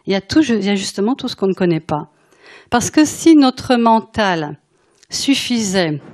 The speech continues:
par sa réflexion et ses déductions, à changer les choses en nous et dans le monde, ça fait longtemps que ce serait fait.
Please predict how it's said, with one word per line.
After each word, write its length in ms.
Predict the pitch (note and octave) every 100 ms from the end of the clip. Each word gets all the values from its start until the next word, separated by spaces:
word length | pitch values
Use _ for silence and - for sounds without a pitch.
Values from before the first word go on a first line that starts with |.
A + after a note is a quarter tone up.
| - _ F3+
par 160 | F3
sa 160 | - F3+
réflexion 800 | G#3 - G#3+ - - - G#3+ F#3+ F3+ - _ -
et 80 | E3+
ses 240 | - F#3
déductions, 880 | D#3 A3+ G3+ - - - F3 D3+ D3 _ _ _ _ _ _ _ _ -
à 140 | F#3+
changer 580 | F3+ - C#4+ C#4+ G#3 A3+
les 140 | G3+
choses 520 | F#3 - F#3+ E3+ D#3 D#3 D3+ - -
en 200 | F3 F#3+
nous 120 | G3
et 60 | E3+
dans 160 | D#3+
le 80 | D#3
monde, 280 | F#3 C4 C#4 - _ _
ça 200 | - E3
fait 240 | - E3
longtemps 380 | G3 A#3 - B3
que 120 | -
ce 140 | G#3+ G3+
serait 240 | - D#3+
fait. 320 | - D3 D3